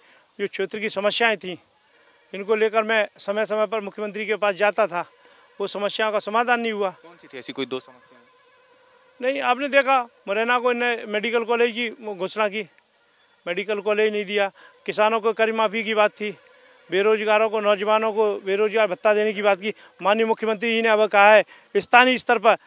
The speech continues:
Speaker 1: सत्तर परसेंट लोगों को स्थानीय रोजगार, म, फैक्ट्रियों में रोजगार मिलेगा,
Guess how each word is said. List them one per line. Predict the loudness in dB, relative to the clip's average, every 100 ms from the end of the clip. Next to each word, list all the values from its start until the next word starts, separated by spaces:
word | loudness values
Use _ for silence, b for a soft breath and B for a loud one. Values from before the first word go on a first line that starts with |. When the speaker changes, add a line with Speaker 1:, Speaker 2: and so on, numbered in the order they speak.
| _
Speaker 1:
सत्तर | -2 -2 0 0
परसेंट | 0 2 0 0 -8 b b b b _
लोगों | 2 4 4
को | 4 2 2 b b _ -8
स्थानीय | 0 2 4 2 0
रोजगार, | 0 -2 2 0 0
म, | -4 0 0
फैक्ट्रियों | -2 -8 -2 0
में | 2
रोजगार | 2 2 2 0
मिलेगा, | 2 2